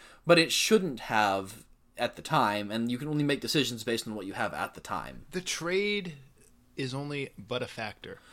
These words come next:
Speaker 1: Yeah.
Speaker 2: The reality of the story is Fultz was brought in to be an on-ball James Harden type and an off-ball spot-up shooter.
Speaker 1: Right.
Speaker 2: And he came in with a complete inability to shoot free throws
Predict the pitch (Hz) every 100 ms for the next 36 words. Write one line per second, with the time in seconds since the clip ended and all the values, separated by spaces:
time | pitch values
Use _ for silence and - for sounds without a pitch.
0 | - 226 214 - - - 120 143 160 175
1 | 156 151 - 147 131 120 - - - 151
2 | - - 123 139 95 123 131 160 139 131
3 | 123 127 _ _ - 110 113 104 - _
4 | _ _ _ _ _ _ _ _ _ _
5 | _ - 117 - - 139 170 180 131 135
6 | 135 113 123 139 - - 127 113 110 117
7 | 117 - 117 113 107 123 127 135 123 120
8 | 117 - 110 113 110 - 110 82 - -
9 | 214 226 - _ _ - _ _ 123 123
10 | 120 143 175 180 151 147 139 135 127 -
11 | 123 113 165 190 - 143 170 165 156 151
12 | 147 139 123 - 139 - - 127 - 117
13 | 110 113 -